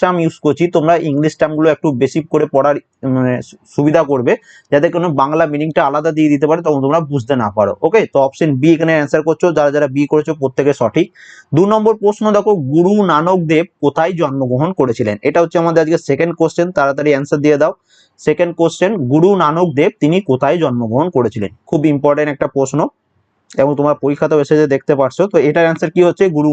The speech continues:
নানক দেব তিনি জন্মগ্রহণ করেছিলেন তালওয়ান্দিতে। অপশন সি হচ্ছে এটার অ্যান্সার, এটা অনেক জনাই ভুল করছো। তো অপশন সি হচ্ছে এটার অ্যান্সার।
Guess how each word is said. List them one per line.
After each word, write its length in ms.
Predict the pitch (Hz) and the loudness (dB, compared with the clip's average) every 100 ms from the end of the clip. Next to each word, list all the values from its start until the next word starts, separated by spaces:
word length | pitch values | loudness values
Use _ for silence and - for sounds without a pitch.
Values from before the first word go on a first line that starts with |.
| 143 | 0
নানক 200 | 131 151 143 | 0 0 0
দেব 100 | 185 180 | 0 0
তিনি 140 | 147 135 | 0 2
জন্মগ্রহণ 340 | 127 127 135 131 | 2 0 -2 0
করেছিলেন 320 | 139 131 160 233 - _ _ 175 | -2 0 0 -2 -8 _ _ 2
তালওয়ান্দিতে। 680 | 175 180 170 147 131 117 110 135 | 2 2 -2 -2 -4 -2 2 0
অপশন 280 | 135 - 170 165 - | 0 -2 -4 -4 -4
সি 140 | 175 160 | 0 2
হচ্ছে 180 | 131 117 | 2 -2
এটার 180 | 104 185 - _ _ - | 0 0 -2 _ _ -6
অ্যান্সার, 320 | 127 110 107 139 | -4 -2 0 2
এটা 100 | 160 | 2
অনেক 140 | 156 160 | 0 -2
জনাই 200 | 156 160 135 | -2 0 0
ভুল 120 | 147 143 | 2 2
করছো। 240 | 143 - 185 - _ _ | 0 0 -4 -4 _ _
তো 60 | 143 135 | 2 2
অপশন 240 | 151 - 185 165 | 2 -2 -4 -4
সি 120 | - 180 | 0 2
হচ্ছে 160 | 147 135 | 2 0
এটার 180 | 113 196 - _ _ - | 0 0 -2 _ _ -6
অ্যান্সার। 360 | 147 107 113 | -6 -4 -6